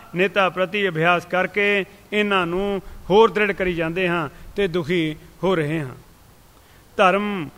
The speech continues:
ਕਰਮ ਧਰਮ ਯੋਗਤਾ ਨਿਮਖ ਨਾ ਹੇਤ ਕਰਤਾ, ਗਰਭ ਗਰਭ ਪੜ੍ਹੈ ਕਹੀ ਨਾ ਲੇਖੈ, ਜਿਸ ਭੇਟੀਏ ਸਫਲ ਮੂਰਤ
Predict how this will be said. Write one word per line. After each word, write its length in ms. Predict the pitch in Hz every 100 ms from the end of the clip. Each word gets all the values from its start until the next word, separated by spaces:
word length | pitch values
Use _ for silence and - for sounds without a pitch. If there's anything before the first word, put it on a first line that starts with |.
| - -
ਕਰਮ 280 | 214 220 220
ਧਰਮ 340 | 190 202 196
ਯੋਗਤਾ 440 | 196 196 185 196 190
ਨਿਮਖ 360 | 185 196 185
ਨਾ 200 | 175 214
ਹੇਤ 320 | 180 165 196 -
ਕਰਤਾ, 520 | 180 160 - 185 135 - - - - - 147
ਗਰਭ 260 | 233 233
ਗਰਭ 280 | 202 208 233
ਪੜ੍ਹੈ 540 | - 220 226 180 127 - - -
ਕਹੀ 260 | 208 220
ਨਾ 120 | 226 214
ਲੇਖੈ, 460 | 202 196 196 175 135 - -
ਜਿਸ 240 | 151 208 180
ਭੇਟੀਏ 540 | - 170 123 170 202
ਸਫਲ 320 | 180 185 175
ਮੂਰਤ 600 | 185 185 190 180 220 240